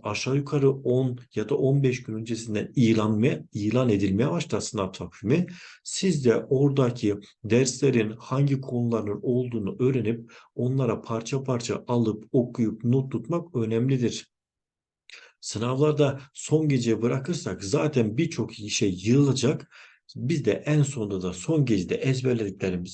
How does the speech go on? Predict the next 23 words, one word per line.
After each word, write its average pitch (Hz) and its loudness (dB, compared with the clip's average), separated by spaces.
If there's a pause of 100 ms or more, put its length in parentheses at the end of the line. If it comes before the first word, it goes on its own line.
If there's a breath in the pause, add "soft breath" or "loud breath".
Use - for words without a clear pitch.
son 170 -2
gecede 135 2 (160 loud breath)
kendimizi 127 0
kurtarmaya 110 -8
çalışmamız 107 -4
amacımıza 107 0
hizmet 104 -2
etmeyebilir. 117 0 (420 loud breath)
Bu 127 -4
sebeple 117 2
de 95 0
sınavlara 110 -2
son 110 -4
gece 117 -2
değil, 131 0 (280 loud breath)
önceki 117 0
zamanlarda 98 -2
çalışmaya 98 -2
başlamak, 120 0 (300 loud breath)
önceki 113 0
notları 120 0
toplamak, 120 -4
toparlamak, 117 0